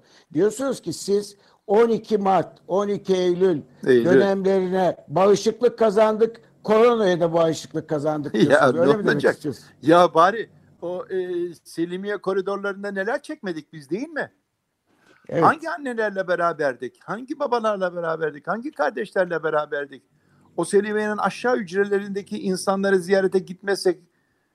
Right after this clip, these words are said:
Speaker 2: gitmediğimiz an mı oldu bizim? Yani en son,
Speaker 1: Hı.
Speaker 2: e, hastanede gördüğüm çocuğun,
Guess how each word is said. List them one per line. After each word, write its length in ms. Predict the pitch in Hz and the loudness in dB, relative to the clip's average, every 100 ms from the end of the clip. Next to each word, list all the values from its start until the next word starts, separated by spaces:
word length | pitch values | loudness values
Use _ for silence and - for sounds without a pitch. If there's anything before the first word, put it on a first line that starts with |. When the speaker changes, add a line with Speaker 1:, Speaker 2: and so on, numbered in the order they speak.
| _ _ _ _ - | _ _ _ _ -8
Speaker 2:
gitmediğimiz 540 | 190 214 196 214 202 | -2 0 2 2 2
an 180 | - 226 | 4 6
mı 80 | 349 | 4
oldu 240 | 339 233 | 4 -2
bizim? 280 | 185 - 113 _ _ _ _ _ _ _ _ | -6 -6 -8 _ _ _ _ _ _ _ _
Yani 320 | 147 170 180 - | -2 0 0 -2
en 180 | 175 233 | 0 0
son, 340 | 262 247 220 196 | 0 -2 -4 -4
Speaker 1:
Hı. 40 | 165 | -8
Speaker 2:
e, 40 | |
hastanede 640 | 151 185 - 202 208 202 | -4 -6 -2 -2 -2 -6
gördüğüm 520 | 202 208 202 185 202 185 | -4 0 0 -2 -8 -8
çocuğun, 560 | - 196 196 208 196 | -4 -4 -2 -4 -4